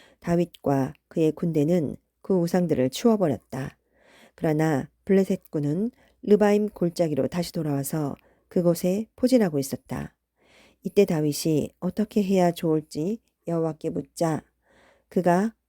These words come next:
이렇게 대답하셨다. 정면 공격을 피하고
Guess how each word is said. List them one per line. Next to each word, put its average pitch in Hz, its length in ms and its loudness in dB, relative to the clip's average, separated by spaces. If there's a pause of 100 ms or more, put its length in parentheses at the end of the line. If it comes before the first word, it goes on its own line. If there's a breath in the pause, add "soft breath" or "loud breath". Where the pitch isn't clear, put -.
이렇게 190 300 0
대답하셨다. 160 880 -6 (1160 soft breath)
정면 196 540 2 (120)
공격을 190 480 2
피하고 180 640 -4